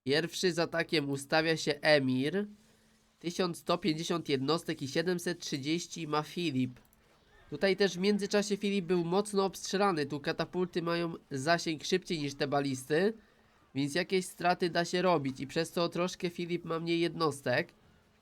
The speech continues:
Gdyby trafił na inny zamek, to może byłoby lepiej, ale widzę, że w tym zamku Emir może mieć bardzo ciężko, żeby się przedostać.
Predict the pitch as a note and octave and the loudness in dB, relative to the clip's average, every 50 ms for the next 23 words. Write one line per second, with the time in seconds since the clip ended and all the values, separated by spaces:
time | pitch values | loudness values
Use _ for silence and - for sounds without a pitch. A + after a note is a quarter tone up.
0 | _ _ _ _ _ _ _ B2+ B2+ D3 D#3 E3 E3+ - E3 F3 F#3+ F#3+ F#3 F3+ | _ _ _ _ _ _ _ -6 -2 -2 0 0 0 2 2 2 2 2 0 0
1 | E3+ E3+ - - F#3 F#3 F#3 F3 D3 E3 E3+ F3 F3+ F3+ E3+ - - D#3+ E3 F3 | 0 0 0 0 0 0 2 2 2 2 0 2 0 -2 -2 -2 -2 -2 0 0
2 | E3+ F3 E3 E3 F3 F3 E3 F#3+ F#3+ G3 F#3+ E3 D3+ - D3 D#3 D#3+ D#3+ F3 F3 | 0 0 0 0 0 0 0 2 2 2 2 2 2 2 2 2 0 0 -2 -2
3 | F#3 F#3 F3 F#3 F3+ - - F3 E3+ D#3+ D3+ F3+ F#3 G3 G3 G#3 F#3 - - D#3+ | 0 0 0 0 -2 0 0 0 0 0 0 0 0 0 0 -2 -2 0 0 0
4 | F3 F#3+ G3 F3+ F3+ F3 F3 F3 F3 F3+ F3 F3 F3 D3 C#3+ B2+ C3 D#3+ F3 F3+ | 0 2 0 0 0 0 0 0 0 0 0 0 0 -2 -2 0 2 4 4 4
5 | E3+ D#3+ E3 - - F3 F3+ F3 - F3 D#3 E3 D#3+ D#3 D3+ - E3 - - - | 2 0 -4 -2 -2 -2 -2 -2 -2 -2 -2 0 0 -2 -2 -2 -4 -4 -2 -2
6 | D3+ D3 D#3+ D#3+ D#3 D#3 - - B2 A2+ B2 B2 - - | 0 2 2 0 0 -2 -4 -4 -4 -4 -4 -4 -10 -18